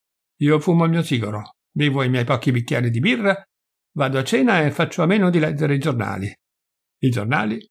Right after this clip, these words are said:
non fanno che dire bugie. Perché mi ci dovrei rompere il capo?"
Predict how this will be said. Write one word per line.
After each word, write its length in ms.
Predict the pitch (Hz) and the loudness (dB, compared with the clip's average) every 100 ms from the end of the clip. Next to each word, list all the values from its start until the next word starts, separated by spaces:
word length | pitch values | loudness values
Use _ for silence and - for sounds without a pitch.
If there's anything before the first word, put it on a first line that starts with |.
| _ _ | _ _
non 200 | 151 131 | -6 -4
fanno 340 | 139 147 143 | 0 2 2
che 140 | 139 143 | 2 2
dire 220 | 175 156 | 2 2
bugie. 580 | 131 110 101 101 92 - _ _ _ _ - | 0 -2 -4 -6 -10 -16 _ _ _ _ -6
Perché 560 | 330 - 123 98 - - | -4 -2 -2 -4 -8 -2
mi 120 | 147 | 0
ci 140 | - | 2
dovrei 400 | 160 160 160 156 | 0 0 0 0
rompere 460 | 135 170 147 127 131 | 2 2 2 0 -4
il 80 | 113 | -4
capo?" 480 | 113 110 104 101 | -4 -6 -8 -10